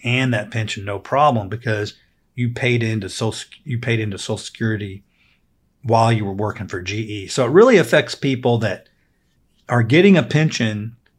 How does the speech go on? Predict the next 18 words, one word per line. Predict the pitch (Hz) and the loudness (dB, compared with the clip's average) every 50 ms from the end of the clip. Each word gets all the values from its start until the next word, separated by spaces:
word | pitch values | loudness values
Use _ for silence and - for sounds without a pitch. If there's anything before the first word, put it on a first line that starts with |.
| _ _ _ | _ _ _
from | - - 123 | -4 -2 0
an | 120 117 | 2 2
organization | 127 135 143 123 127 123 117 110 117 113 117 120 117 - 123 110 | 2 2 2 2 2 2 2 2 2 0 0 0 0 0 -2 -2
where | 107 107 | -4 -4
they | 101 98 101 | -6 -8 -10
did | 104 95 123 123 127 123 | -4 0 0 2 2 2
not | 120 117 113 117 117 | 2 2 0 0 -2
pay | - 120 113 | -4 -4 -4
into | 110 107 101 | -4 -6 -8
Social | - - 98 98 | -8 -8 -8 -8
Security, | - - - - - 92 90 92 - 98 95 - _ _ _ _ _ _ _ _ _ _ _ _ _ _ _ _ _ | -8 -10 -14 -14 -14 -14 -14 -14 -14 -16 -20 -20 _ _ _ _ _ _ _ _ _ _ _ _ _ _ _ _ _
or | - 165 180 202 202 175 135 123 120 120 117 117 117 - - _ _ _ _ _ _ _ _ _ _ _ _ - | 4 8 8 10 10 8 8 6 6 4 4 2 0 -6 -18 _ _ _ _ _ _ _ _ _ _ _ _ -10
you, | - 135 127 123 123 120 120 120 120 117 117 117 - _ _ _ _ _ _ | -4 -2 0 2 2 4 4 2 2 0 -2 -4 -12 _ _ _ _ _ _
your, | - 117 113 107 - - - | -8 -6 -6 -6 -6 -8 -8
your | - 117 107 | -6 -6 -6
spouse | - - - 147 139 139 139 135 | -6 -2 0 2 4 4 2 2
passes | - - 135 113 104 - 117 104 | 0 0 0 0 0 -2 -4 -4
away | 104 113 101 104 104 104 104 101 101 101 98 - | -2 -2 -2 -2 -2 -2 -2 -2 -4 -6 -6 -10